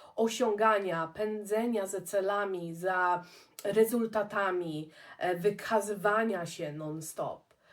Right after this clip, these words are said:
I nauczyć się, jak być okej,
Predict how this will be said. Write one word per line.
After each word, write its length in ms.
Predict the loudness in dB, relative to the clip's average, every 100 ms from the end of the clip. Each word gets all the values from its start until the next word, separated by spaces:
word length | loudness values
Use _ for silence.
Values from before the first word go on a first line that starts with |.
| -20 -20 -12 0
I 480 | 4 4 4 4 0 -8 _ _ _ _ _ _
nauczyć 640 | 6 8 8 6 6 2 2
się, 360 | 2 4 4 2
jak 440 | 0 2 4 4
być 400 | 4 2 0 -8 -4
okej, 840 | -4 -4 -4 2 2 0 -6